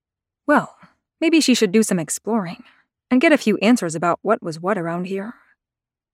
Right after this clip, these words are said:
Except, problem. The whole room was maybe three meters across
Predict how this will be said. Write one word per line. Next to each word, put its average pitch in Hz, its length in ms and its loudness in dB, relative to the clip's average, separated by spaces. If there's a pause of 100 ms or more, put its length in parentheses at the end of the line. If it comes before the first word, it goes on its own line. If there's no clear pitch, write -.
(380)
Except, - 640 -2 (640)
problem. 175 560 -6 (1040)
The 254 60 -4
whole 311 220 2
room 277 200 6
was 175 140 2
maybe 190 240 2
three 220 260 2
meters 208 320 2
across - 720 -10